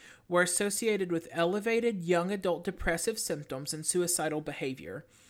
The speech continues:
and with lower levels of young adult life satisfaction, social support, and socioeconomic status." In particular, this study found that e-, L G B T Q youth who are, who reported that parents and therapists had subjected them to conversion therapy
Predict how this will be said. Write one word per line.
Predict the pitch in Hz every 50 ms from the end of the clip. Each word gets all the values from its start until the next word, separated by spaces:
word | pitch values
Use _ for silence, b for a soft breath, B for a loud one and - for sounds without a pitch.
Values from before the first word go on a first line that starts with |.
| b b b b b b b b b -
and | 196 190 185
with | 185 175 170
lower | 170 175 180 180 196 220 233
levels | 208 190 170 170 175 175 170
of | 170 165
young | 165 160 156 170 185
adult | 175 175 170 165 165 165
life | 170 160 160 170 170 -
satisfaction, | - 196 196 220 240 - - 196 180 175 170 - - 180 170 175 175 170
social | - - - 180 170 170 - 208
support, | 196 - - - - - 175 165 160 - - - -
and | 175 180 180 175
socioeconomic | - 190 180 170 - 190 180 170 165 170 165 160 147 147 147 - -
status." | - - - 117 78 78 - - - - - - - - - - _ _ _ _ _ _ _ _ _ _ _ _ _ _ _ _ _ _ _ _ _ _ _ _ B B B B B B B B B 185 B -
In | 202 208 202
particular, | 262 277 262 - 254 220 - 208 196 185 185
this | 175 170 175 175 -
study | - - 185 170 180 196
found | 196 - - 175 170 165 160 165 160
that | 160 156 156 -
e-, | - 160 170 170 - -
L | - 175 180 180
G | 202 226
B | 208 226 214
T | - - 220
Q | 208 - - 214 202 190
youth | 175 160 170 175 190 214 214 - -
who | 226 208 180
are, | 175 170 165 156 - - - -
who | - - 214 208
reported | 190 196 185 - - 196 196 196 214 220 214
that | - 170 - -
parents | - 175 170 175 190 180 151 - -
and | 196 185
therapists | - 185 170 170 170 170 - 185 170 - -
had | - 170 170 170
subjected | - 165 160 - - 202 214 214 240 196
them | 196 175 170 160
to | 165
conversion | 160 - 160 151 160 151 147 160 160 151
therapy | 156 147 147 147 - - 143 139 135 -